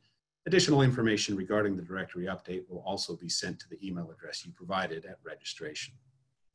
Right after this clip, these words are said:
Today's C L E will consist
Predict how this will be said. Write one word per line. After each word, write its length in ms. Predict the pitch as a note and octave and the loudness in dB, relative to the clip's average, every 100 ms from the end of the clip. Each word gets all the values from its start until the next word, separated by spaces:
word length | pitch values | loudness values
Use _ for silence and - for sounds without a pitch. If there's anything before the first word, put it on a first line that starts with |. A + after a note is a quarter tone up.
| _ _ _ _ _ _ - | _ _ _ _ _ _ 2
Today's 640 | E3 B3 B3 D#3 - - | 6 8 8 4 2 -4
C 300 | - - A#2+ | -4 0 2
L 180 | F#2 F#2 | 2 4
E 360 | E3 G#2 A#2 C3 - | 6 6 4 0 0
will 220 | A2+ D3 | 4 4
consist 760 | D#3+ C#3+ C3+ - E3 - - | 6 4 4 4 4 4 0